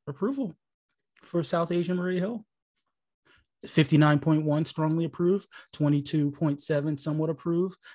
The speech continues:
nine point one somewhat disapprove, and nine point one percent racist.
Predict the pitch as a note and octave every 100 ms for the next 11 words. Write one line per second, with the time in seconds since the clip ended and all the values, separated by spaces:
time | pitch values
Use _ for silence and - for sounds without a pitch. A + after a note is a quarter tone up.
0 | - C3 C3 C3 D3+ C#3+ C#3 C3+ C#3 C#3+
1 | C#3 D3+ - - F3 G3 D#3 A2 A2+ A#2+
2 | C3 C#3+ C3+ C#3 C#3 C#3+ - E3 F3 _
3 | _ _ _ _ _ _ F3+ F3+ - F#2+
4 | - -